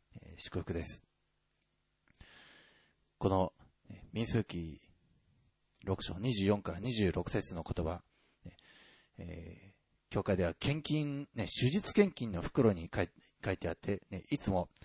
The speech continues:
えー、献金を神様にお捧げするときは、えー、この御言葉を朗読してから、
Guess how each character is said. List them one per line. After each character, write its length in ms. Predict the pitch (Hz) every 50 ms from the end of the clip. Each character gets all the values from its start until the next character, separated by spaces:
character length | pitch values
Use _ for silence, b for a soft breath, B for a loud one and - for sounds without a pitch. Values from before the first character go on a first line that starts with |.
| B B B B B B B
え 320 | 101 92 87 85 80 76 -
ー、 80 | -
献 140 | - 117 110
金 200 | - 104 104 104
を 60 | 98
神 220 | - - 127 110 -
様 140 | - 92
に 120 | 87 80 80
お 60 | 85
捧 260 | - 123 113 107 127
げ 120 | 107 113 113
す 120 | - -
る 60 | 107 101
と 140 | - 101
き 140 | - - 98
は、 200 | 87 101 117 - b b b b b b b
え 100 | - 85
ー、 40 | - -
こ 160 | - 135 147
の 240 | 170 185 180 165 - _ _ _ _ _ _ _ _ _ _ _ _ _ _ _ _ -
御 200 | 120 117 - 135
言 140 | - 131 110
葉 100 | 117 120
を 160 | 113 107 107
朗 120 | 127 143
読 280 | 156 147 156 151 - 143
し 60 | -
て 100 | - 135
か 140 | - 143 135
ら、 180 | 110 80 87